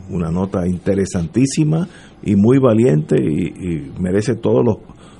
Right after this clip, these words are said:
los, el endoso de todos nosotros como un partido que no existía,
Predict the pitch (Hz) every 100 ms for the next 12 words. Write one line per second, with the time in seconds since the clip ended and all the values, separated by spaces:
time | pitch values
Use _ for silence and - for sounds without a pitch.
0 | - - 92 92 80 78 - - - -
1 | - - - - 104 101 98 131 131 107
2 | 101 87 104 120 120 110 95 82 127 -
3 | - - - - - 95 98 98 110 104
4 | 110 113 95 110 - 90 - 127 131 104